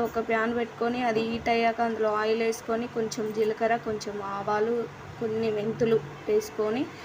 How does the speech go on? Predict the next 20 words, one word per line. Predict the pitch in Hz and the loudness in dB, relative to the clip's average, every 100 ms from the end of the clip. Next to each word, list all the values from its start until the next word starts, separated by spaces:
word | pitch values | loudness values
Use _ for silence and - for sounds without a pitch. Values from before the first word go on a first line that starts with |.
| - - | -12 -6
అవి | 208 220 | -4 -2
చిటపటలాడాక | 214 214 214 220 214 208 202 208 202 269 320 - - - - 202 | -2 -2 0 0 0 0 0 -2 -2 -4 -4 -10 -16 -16 -8 0
ఉల్లిగడ్డ, | 233 240 220 208 233 247 226 | 4 4 4 2 4 4 0
కొత్తిమీర | 214 220 220 214 214 220 | -2 0 2 4 2 2
వేసుకోవాలి. | 208 - - 208 202 196 226 311 - - - - - | -2 -6 -6 -2 0 0 0 -2 -4 -8 -8 -10 -4
So, | 254 214 - | -2 0 0
ఇది | 214 214 | 0 4
కూడా | 226 233 240 | 4 4 0
ఫ్రై | 220 196 214 214 | -4 0 2 2
అయ్యాక | 202 190 - 233 294 - - - - | 2 0 2 0 0 -4 -12 -12 -2
అల్లం | 220 233 240 | 2 4 2
వెల్లుల్లి | 220 214 214 214 214 214 | 0 0 2 0 0 0
పేస్ట్, | 208 - - - - | -2 -2 -8 -10 -6
అంటే | 214 240 - | -4 -2 0
పేస్ట్ | 208 - 226 | 0 0 -2
అంటే | 226 226 | 0 0
నేను | 220 202 | -2 -4
పేస్ట్ | 214 - 226 | -6 -4 -2
చేయలే | 202 208 196 | 0 -2 -2
అండి, | 208 | -2